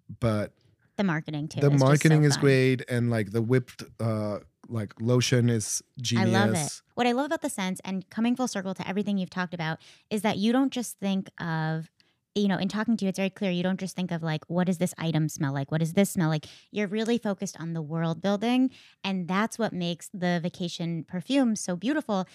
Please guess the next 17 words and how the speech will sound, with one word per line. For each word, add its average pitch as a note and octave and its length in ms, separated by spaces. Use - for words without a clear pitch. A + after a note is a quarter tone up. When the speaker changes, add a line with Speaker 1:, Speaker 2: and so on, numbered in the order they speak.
Speaker 2:
is A3 100
that A3 200
it's A3+ 180
not A#3 300
just F3 360
sunscreen. - 640
It's G3+ 160
like F#3 220
you're G3+ 500
laying A3 600
on F#3+ 100
a E3 60
pool B3+ 240
float D3+ 420
in G3+ 100
your E3+ 100
wet F#3+ 220